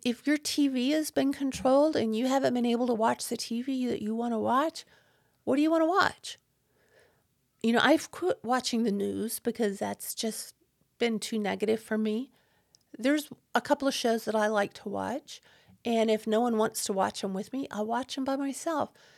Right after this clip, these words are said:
You know, don't let, before I was just, "Oh, whatever you wanna do, whatever you wanna do," because I know that my say wouldn't be taken. It would be, "Oh, this is a horrible movie. I can't believe they have all this stuff in this.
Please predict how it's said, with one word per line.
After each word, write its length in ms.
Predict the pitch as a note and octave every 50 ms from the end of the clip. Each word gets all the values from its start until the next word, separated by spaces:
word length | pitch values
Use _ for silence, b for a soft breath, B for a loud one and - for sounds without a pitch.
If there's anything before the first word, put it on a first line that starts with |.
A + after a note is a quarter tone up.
| b b -
You 100 | - B3+
know, 120 | C4 C4
don't 260 | A#3+ D#4 F4+ G4 F#4+
let, 220 | F#4 G4+ F#4 - - _ _ _ _ _ _ _ _ _ _ _ _ - - _ _ _ _ _ _ _ _ _ _ _ _ -
before 380 | - C#4+ - - - F4 F#4
I 120 | F#4+ E4+ D#4+
was 180 | C#4+ D4 A#3+
just, 180 | - C4+ - - -
"Oh, 80 | A#3+ B3
whatever 380 | B3 C4+ B3+ C4 C4 B3+ C4
you 160 | C4 B3 A#3+
wanna 240 | A3+ A3+ A3 G#3+ G3+
do, 180 | G3 A3+ G#3+ G#3+
whatever 260 | G#3+ G#3+ G#3 G3+ A3
you 140 | A#3 A3 G#3+
wanna 180 | G3 G3 G#3+
do," 220 | G3+ F#3+ G#3+ G#3+ G#3+
because 280 | G#3+ G#3+ - A3 A3
I 140 | A#3+ A#3 A3+
know 260 | A3+ A#3 A#3+ B3+ B3+ B3
that 180 | A#3 A3+ -
my 180 | - G#3 G#3 G#3
say 560 | G3 - - - A#3 A3+ A3 G#3 G3+ G#3 G#3 b b b b b b b b b b b _ -
wouldn't 520 | F#3+ G3+ G#3 G#3 G#3 G#3 G#3 G#3+ F#3+ - _ _ _ - - -
be 160 | G3+ G3+ G3
taken. 520 | - - - A3 G#3 F#3 - F#3 F#3+ F#3+ -
It 160 | - G#3 G3 -
would 160 | G3 G3 F#3
be, 220 | - F#3+ F3+ - - -
"Oh, 160 | G3 G#3+ G#3
this 200 | F#3+ F#3 F#3 -
is 60 | G3+
a 60 | G3+
horrible 420 | F#3 - G3+ G#3+ G3+ G3 F#3+ F#3+ F#3
movie. 340 | G3+ A3+ G3+ G3 G3 F#3+ F#3+
I 60 | F#3+
can't 240 | - - G#3 - -
believe 220 | G3 G#3 G3 F#3+
they 80 | - F#3
have 160 | G3 G#3 F#3+
all 100 | F3+ F#3
this 160 | G3+ F#3 -
stuff 240 | - - F#3+ F#3 -
in 80 | G3
this. 200 | G3+ G3 F#3 -